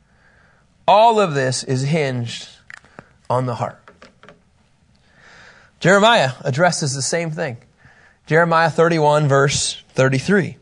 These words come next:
Jeremiah thirty-one thirty-three says this. This, uh, <clears throat> "Instead, this is the covenant I'll make with the house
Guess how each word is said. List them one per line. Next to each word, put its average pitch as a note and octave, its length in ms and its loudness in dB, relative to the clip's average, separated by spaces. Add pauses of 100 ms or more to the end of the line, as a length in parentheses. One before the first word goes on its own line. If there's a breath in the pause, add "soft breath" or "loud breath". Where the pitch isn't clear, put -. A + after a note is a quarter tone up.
(1160 soft breath)
Jeremiah F#3+ 360 2
thirty-one D#3+ 480 -2
thirty-three C3+ 500 -6
says B2 240 -6
this. B2+ 340 -6 (1500 loud breath)
This, F3+ 280 -2
uh, C#3+ 480 -2 (100)
<clears throat> B2 260 -12
"Instead, F#3 380 2
this F3 160 -4
is F3 60 -8
the E3+ 100 -4
covenant A#2+ 420 -2 (320)
I'll D#3+ 160 4
make F#3+ 240 -2
with G#3+ 120 -2
the F3+ 100 0
house C#3+ 420 -2